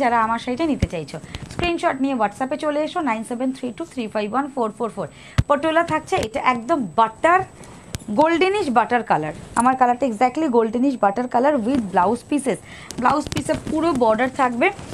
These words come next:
ভীষণ সুন্দর blouse পিসটা। Screenshot নিয়ে WhatsApp ডান করবে, price থাকছে মাত্র চব্বিশশো পঞ্চাশ। এটা হচ্ছে same to same আমার pieces, আমি এইটা আর open করছি না,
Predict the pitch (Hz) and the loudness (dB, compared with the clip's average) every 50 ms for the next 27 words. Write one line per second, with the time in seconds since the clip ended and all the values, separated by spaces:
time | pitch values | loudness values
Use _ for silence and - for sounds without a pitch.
0 | - - - - - 269 254 - 320 330 339 330 339 339 311 294 330 330 269 277 | -6 -2 -2 -2 -2 -2 -2 0 0 0 0 0 0 -2 0 2 0 2 2 2
1 | 247 247 262 254 - - 254 - - - 302 330 320 - - - - - - 302 | 2 2 2 0 -2 -2 -2 -2 0 0 0 0 0 -4 -12 -18 -18 -8 -4 -2
2 | 294 285 269 320 285 269 269 277 285 277 247 240 220 - - - 262 233 247 247 | 0 0 2 2 2 2 2 0 0 2 2 2 0 0 -2 -4 -2 0 0 0
3 | 240 240 226 254 269 277 311 - - 247 214 214 214 214 - 226 208 - - 277 | 0 0 0 0 0 0 0 0 0 0 0 0 -2 -2 -4 -4 -4 -2 0 0
4 | 254 226 196 190 - - 277 294 - 269 226 190 180 220 208 - - 190 - 254 | 2 2 0 -4 -4 -4 -6 -2 -2 -2 -2 -2 -4 -6 -4 -2 0 0 0 0
5 | 208 190 - 190 175 - - - - - - - - - 277 - 320 320 - - | 0 0 -2 -4 -4 -4 -10 -18 -14 -10 -10 -6 -2 0 2 2 2 0 2 0
6 | 339 - - 311 294 302 302 302 294 - 339 320 - 311 311 311 302 254 233 240 | -2 -2 0 0 0 2 0 0 -2 -6 -10 -6 -2 0 0 2 2 2 2 0
7 | 254 254 247 269 254 - 330 330 - - 240 233 233 240 - - 226 247 - 330 | 0 -2 -4 -6 -6 -4 -6 -6 -4 -2 -2 0 0 0 -2 -2 -4 -2 0 0
8 | 320 - - 220 202 196 190 - 202 202 208 - - 262 - - - - 151 151 | 0 2 2 2 2 4 2 2 2 0 0 0 -2 -2 -2 -4 -6 -6 -6 -6
9 | 147 | -6